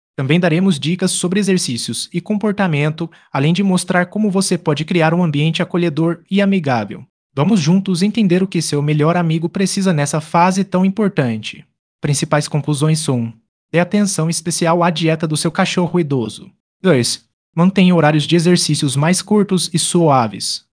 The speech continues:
Três, proporcione um lugar confortável para descansar. Quatro, faça visitas regulares ao veterinário. Cinco, esteja atento a mudanças no comportamento dele.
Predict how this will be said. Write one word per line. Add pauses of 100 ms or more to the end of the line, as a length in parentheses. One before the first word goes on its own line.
(140)
Três, (320)
proporcione
um
lugar
confortável
para
descansar. (360)
Quatro, (420)
faça
visitas
regulares
ao
veterinário. (340)
Cinco, (380)
esteja
atento
a
mudanças
no
comportamento
dele.